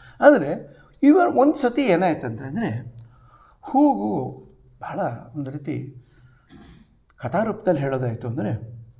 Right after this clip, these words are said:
ಕಲ್ಲು ದೇವರು ಹೂವು ಯಾವಾಗಲೂ ದೇವರಿಗೆ ಪೂಜೆ ಮಾಡೋದು. ನೋಡಿ, ನಾವೆಲ್ಲ ಹೂವು ಇಟ್ಟಿದ್ದೀವಿ,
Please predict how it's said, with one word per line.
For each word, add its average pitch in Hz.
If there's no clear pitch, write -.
ಕಲ್ಲು 220
ದೇವರು -
ಹೂವು 117
ಯಾವಾಗಲೂ 78
ದೇವರಿಗೆ 170
ಪೂಜೆ 120
ಮಾಡೋದು. -
ನೋಡಿ, 156
ನಾವೆಲ್ಲ 147
ಹೂವು 143
ಇಟ್ಟಿದ್ದೀವಿ, 113